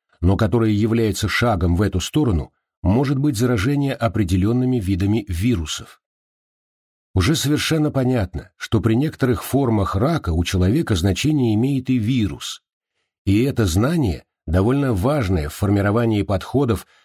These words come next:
к современной профилактике, диагностике и лечению рака.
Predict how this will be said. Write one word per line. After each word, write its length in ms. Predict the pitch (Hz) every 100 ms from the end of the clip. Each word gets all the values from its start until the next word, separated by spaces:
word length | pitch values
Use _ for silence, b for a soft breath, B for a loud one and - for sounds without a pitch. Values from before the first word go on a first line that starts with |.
| b -
к 60 |
современной 600 | - 110 101 104 110 110
профилактике, 880 | 98 98 120 123 127 - 85 - - _
диагностике 800 | 80 95 82 107 135 - 92 -
и 140 | 98
лечению 540 | 90 85 101 101 104 98
рака. 400 | 85 - -